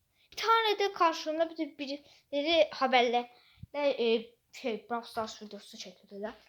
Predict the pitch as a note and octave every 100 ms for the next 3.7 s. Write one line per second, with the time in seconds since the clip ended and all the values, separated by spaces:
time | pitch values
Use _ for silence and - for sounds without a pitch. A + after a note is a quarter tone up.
0 | - A3+ A3 G#3+ A#3+ A3 G3 F#3+ G3 G#3
1 | - _ A3+ G#3+ G3+ G#3+ G#3 - G#3+ -
2 | G#3 F#3 - F#3+ F#3+ G#3 G#3 F#3+ F#3+ -
3 | _ _ _ - F3+ F#3